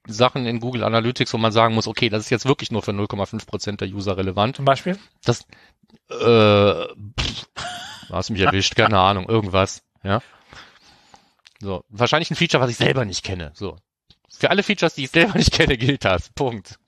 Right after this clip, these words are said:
Speaker 1: <laughs> Ähm, aber, äh, ja, es fehlen halt noch so viele wichtige
Speaker 2: Ja.
Speaker 1: Sachen, wissen wir. Gut, das damit. Dann, ähm,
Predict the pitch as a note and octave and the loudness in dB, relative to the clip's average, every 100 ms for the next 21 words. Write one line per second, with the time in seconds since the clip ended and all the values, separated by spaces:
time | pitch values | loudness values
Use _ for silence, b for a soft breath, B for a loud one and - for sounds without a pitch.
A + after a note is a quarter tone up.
0 | - C3 - F3+ - _ _ A#2 - B | -16 -14 -12 -16 -20 _ _ -18 -16 B
1 | B B B B B B - A2+ A#2+ A#2+ | B B B B B B -2 2 2 0
2 | A#2+ A#2+ - A#2 A#2 A#2 A2+ A2 G2+ G#2 | -4 -8 0 2 4 4 4 4 2 -2
3 | G#2 G2+ A2 G2 G2+ G2+ C3 A2+ G#2 F#2 | -6 -2 0 0 -2 -2 -2 0 -4 -8
4 | G2+ - F#2 E2+ F2+ G2 - A#2+ A2+ D#2 | -12 -10 -10 -10 -12 -12 -2 0 0 -2
5 | D#2 - - - - - - - - - | -18 -18 -20 -18 -18 -18 -14 -8 -8 -10
6 | - - B B B B B B B B | -18 -16 B B B B B B B B
7 | _ G#3 C3 C3+ C3+ - G#2 A2+ G#2 F2+ | _ 0 4 4 2 -6 0 2 2 -6
8 | - B2+ C3+ E3+ G3 - D3+ D#3 D#3+ D#3 | -2 2 2 2 -6 -2 2 2 -2 -8